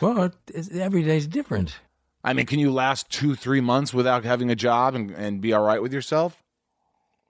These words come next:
Speaker 1: <laughs> I would say it's hard. It just, yeah.
Speaker 2: But what is it?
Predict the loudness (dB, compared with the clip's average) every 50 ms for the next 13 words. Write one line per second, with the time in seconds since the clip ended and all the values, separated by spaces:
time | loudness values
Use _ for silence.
0 | _ _ _ -14 -12 -10 -10 -12 -12 -16 -20 -20 -20 -20 _ -18 -18 -18 _ _
1 | -16 -16 -16 -12 -12 -12 -12 -12 -12 -8 -6 -6 -6 -6 -10 -14 -6 -2 0 0
2 | 2 0 0 -2 -6 -8 -12 -18 -20 -20 -18 -18 -18 -20 -20 -20 _ _ -6 -6
3 | -4 -4 -6 -6 -6 -10 -20 _ _ _ -6 -4 -4 -4 -4 -4 -6 -2 0 0
4 | 2 4 4 4 4 4 2 0 -2 -6 -6 -8 -16 -20